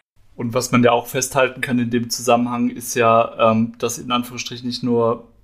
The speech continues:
die Luxusschlitten dort vorrang-, äh, vorstellig werden, sondern ihr habt ja alle Automobilhersteller querbeet mit dabei, grad zwanzig neunzehn dann in der Folgeveranstaltung oder in der zweiten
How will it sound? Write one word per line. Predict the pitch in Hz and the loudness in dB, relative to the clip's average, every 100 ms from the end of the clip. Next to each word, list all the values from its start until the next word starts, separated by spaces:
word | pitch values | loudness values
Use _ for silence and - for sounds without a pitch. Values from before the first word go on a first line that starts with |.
| _ _ _ | _ _ _
die | 120 | -4
Luxusschlitten | 131 143 - 135 156 135 135 | -4 -4 -6 -6 -6 -4 2
dort | 131 - | 4 4
vorrang-, | 139 131 131 135 | 2 2 2 -2
äh, | 139 127 | -2 -4
vorstellig | 120 131 127 135 123 - | 0 0 0 -2 -4 0
werden, | 123 117 | 2 2
sondern | 117 113 113 | 0 0 0
ihr | 117 117 | 0 0
habt | - - - _ - - | -2 -6 -18 _ -20 0
ja | 117 113 | 2 4
alle | 117 120 143 | 4 4 4
Automobilhersteller | 123 123 120 113 123 120 113 - 113 110 | 2 0 -4 -6 -8 -6 -6 -6 -4 -4
querbeet | - 113 117 123 127 | 2 4 4 -4 -6
mit | 123 | -6
dabei, | 117 120 113 | -2 -2 -2
grad | 120 113 - | -6 -8 0
zwanzig | 120 113 113 123 | 0 0 -6 -4
neunzehn | 117 123 131 120 | -2 -2 -4 -4
dann | 117 | -4
in | 117 | -2
der | 113 110 110 - - _ _ _ | -2 -2 -6 -18 -20 _ _ _
Folgeveranstaltung | - 143 147 - - 135 - 131 127 | 2 4 4 0 0 0 0 0 0
oder | 117 | -2
in | 113 | 0
der | 117 | 0
zweiten | - 113 127 - 127 123 - | 2 2 2 2 -2 -2 -8